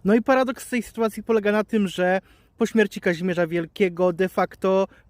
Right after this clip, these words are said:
kobieta z dynastii Piastów sprawowała władzę w Polsce. Ponieważ oficjalnie królem Polski był Ludwik, król Węgier, z dynastii andegaweńskiej, a jego matka Elżbieta Łokietkówna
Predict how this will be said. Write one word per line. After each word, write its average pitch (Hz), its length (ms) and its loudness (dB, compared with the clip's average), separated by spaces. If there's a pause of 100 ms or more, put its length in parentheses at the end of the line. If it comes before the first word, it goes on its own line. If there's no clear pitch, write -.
(320)
kobieta 214 360 0
z 160 60 -6
dynastii 151 440 -6
Piastów 156 440 -4
sprawowała 214 680 2
władzę 127 300 -4
w - 60 -18
Polsce. 120 600 -8 (500)
Ponieważ 202 640 4
oficjalnie 180 540 0
królem 165 260 -2
Polski 165 420 -4
był 143 320 2
Ludwik, 147 600 -4 (220)
król 160 260 0
Węgier, 139 520 0 (500)
z 165 120 -2
dynastii 190 440 2
andegaweńskiej, 147 1000 0 (540)
a 240 100 2
jego 226 220 4
matka 208 480 0
Elżbieta 175 580 0
Łokietkówna 170 800 -2